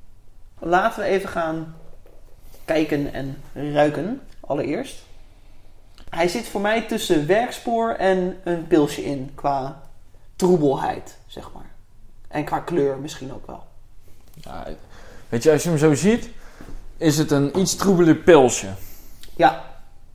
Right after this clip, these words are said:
Speaker 2: Ik kan
Speaker 1: Mooi
Speaker 2: er niet
Speaker 1: omschreven.
Speaker 2: veel, mm.
Speaker 1: Nee. Schuimkraag verrast mij een beetje. Die vind ik best mooi. Had ik
Speaker 2: Ja,
Speaker 1: minder
Speaker 2: bij
Speaker 1: verwacht.
Speaker 2: mij is die iets minder als bij jou.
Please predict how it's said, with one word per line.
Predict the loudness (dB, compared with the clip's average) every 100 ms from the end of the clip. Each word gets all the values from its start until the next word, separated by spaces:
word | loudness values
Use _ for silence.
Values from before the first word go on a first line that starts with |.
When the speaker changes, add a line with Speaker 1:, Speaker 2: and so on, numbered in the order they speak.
| -18 -14 -14 -12
Speaker 2:
Ik | -8 -6 0
kan | 2
Speaker 1:
Mooi | 4
Speaker 2:
er | 4
niet |
Speaker 1:
omschreven. | 2 0 2
Speaker 2:
veel, | 4 4 2 -2
mm. | -6 2
Speaker 1:
Nee. | 4 4 0 -14 -18 -18 -18 -18 -16
Schuimkraag | -10 8 8 10 6 4 2 -2 -10
verrast | -6 2 6 6 4
mij | 0
een | 2
beetje. | -2 -4 -4
Die | -4
vind | -2
ik | -4 -6 -14 -14 0
best | 0 2
mooi. | 2 2 -2 -8 -20 -6
Had | -2
ik | 0 -2 -8 -16 -16
Speaker 2:
Ja, | -12 -12 -12
Speaker 1:
minder | -4 4 4
Speaker 2:
bij | 4
Speaker 1:
verwacht. | 0 2 2
Speaker 2:
mij | 2
is | -2
die | -4
iets | -6 -4
minder | -4 -2 -2
als | -4
bij | -2 -2
jou. | 0 -2